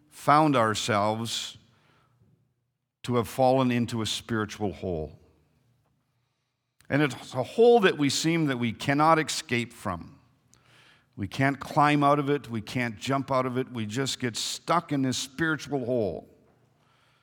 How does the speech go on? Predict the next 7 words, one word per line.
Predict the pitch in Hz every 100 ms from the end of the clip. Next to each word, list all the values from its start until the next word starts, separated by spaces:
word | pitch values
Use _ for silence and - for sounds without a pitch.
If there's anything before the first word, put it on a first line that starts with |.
| _ _ _ _ _
We | 117
stop | 117 - 156 165 -
eventually | 117 127 120 135 127
trying | - 147 143 127
to | 120
jump | 107 107 104
out | 101 113